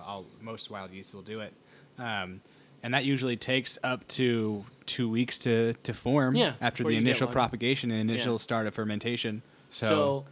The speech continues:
Speaker 2: well, not only that, but after we see this pellicle, these wild yeast take a little bit longer than your typical, uh, Saccharomyces cerevisiae strains do to ferment out.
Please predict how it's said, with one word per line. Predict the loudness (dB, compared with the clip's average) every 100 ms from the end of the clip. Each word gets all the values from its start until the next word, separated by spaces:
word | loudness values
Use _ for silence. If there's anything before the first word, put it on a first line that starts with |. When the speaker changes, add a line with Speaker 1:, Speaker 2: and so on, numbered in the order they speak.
| 4
Speaker 2:
well, | 8 8 4 2
not | 4 6
only | 6
that, | 6 4
but | 6
after | 4 4 0
we | 0
see | 0
this | -2 -2
pellicle, | 2 2 0 -2 -2 -6 -18 -10
these | -4 2
wild | 6 6 4
yeast | 0 -4
take | -4 -4
a |
little | -4 -4
bit | -2
longer | -2 -2 -2
than | -4 -6 -6 -8
your | -8
typical, | -6 -6 -6 -6 -8 -6 -8 -10 -20 -20 _ -14
uh, | -10 -10
Saccharomyces | -6 -4 -4 -6 -6 -6 -8
cerevisiae | -8 -8 -8 -8 -8 -8
strains | -10 -10 -12 -10 -12 -12 -16 -16
do | -12 -10
to | -10 -12
ferment | -10 -8 0
out. | 2 2